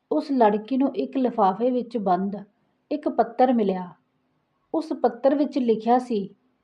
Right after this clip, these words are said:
ਕਿ "ਤੁਸੀਂ ਪੂਰੀ ਤਰ੍ਹਾਂ ਠੀਕ ਹੋ ਅਤੇ ਇਸ ਇਲਾਜ ਦਾ ਪੈਸਾ ਤਾਂ ਤੁਸੀਂ ਕਈ ਸਾਲ ਪਹਿਲਾਂ ਹੀ ਇੱਕ ਗਲਾਸ ਦੁੱਧ ਦਾ ਦੇ ਕੇ ਚੁਕਾ ਦਿੱਤਾ ਸੀ।" ਉਸ ਲੜਕੀ ਦੀਆਂ ਅੱਖਾਂ ਵਿੱਚ ਪਾਣੀ ਆ ਗਿਆ।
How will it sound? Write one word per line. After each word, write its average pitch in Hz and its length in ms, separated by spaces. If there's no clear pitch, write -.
ਕਿ 320 120
"ਤੁਸੀਂ 269 380
ਪੂਰੀ 233 380
ਤਰ੍ਹਾਂ 214 320
ਠੀਕ 226 380
ਹੋ 190 360
ਅਤੇ 220 380
ਇਸ 294 180
ਇਲਾਜ 214 420
ਦਾ 262 160
ਪੈਸਾ 226 480
ਤਾਂ 214 260
ਤੁਸੀਂ 277 280
ਕਈ 262 280
ਸਾਲ 233 320
ਪਹਿਲਾਂ 226 440
ਹੀ 214 260
ਇੱਕ 269 220
ਗਲਾਸ 208 500
ਦੁੱਧ 233 320
ਦਾ 262 200
ਦੇ 190 240
ਕੇ 240 200
ਚੁਕਾ 220 460
ਦਿੱਤਾ 208 340
ਸੀ।" 185 240
ਉਸ 285 180
ਲੜਕੀ 254 440
ਦੀਆਂ 285 280
ਅੱਖਾਂ 233 320
ਵਿੱਚ 247 220
ਪਾਣੀ 226 460
ਆ 220 140
ਗਿਆ। 190 280